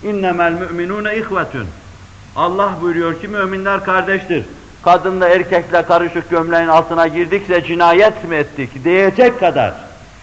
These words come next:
dinde çok ciddi emirleri hafife alacak, rafa koyacak kadar lauballeşmiştir bu mesele.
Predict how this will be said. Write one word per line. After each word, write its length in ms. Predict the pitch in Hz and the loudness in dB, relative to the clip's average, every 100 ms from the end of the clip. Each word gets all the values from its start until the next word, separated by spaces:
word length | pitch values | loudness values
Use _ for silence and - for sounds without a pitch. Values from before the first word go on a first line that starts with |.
| - 139 | -12 -6
dinde 340 | 151 151 175 | -4 -2 -2
çok 240 | 185 175 - | -4 -8 -8
ciddi 320 | 170 143 220 | -10 -4 -2
emirleri 800 | 185 170 170 160 160 165 233 220 - - - | 0 0 -2 -2 0 0 0 -2 -8 -18 -8
hafife 420 | 151 151 170 190 | -6 -4 -2 2
alacak, 600 | 220 180 165 156 165 143 | 2 2 0 -2 -4 -4
rafa 280 | 156 156 156 | -4 0 -2
koyacak 520 | 156 151 147 185 - | 0 -2 -2 -4 -4
kadar 300 | 160 175 180 | 0 2 2
lauballeşmiştir 1040 | 160 147 147 139 135 127 120 131 120 92 80 | 4 4 4 2 2 0 -4 -8 -8 -10 -8
bu 60 | 85 | -10
mesele. 400 | 85 85 87 | -10 -10 -12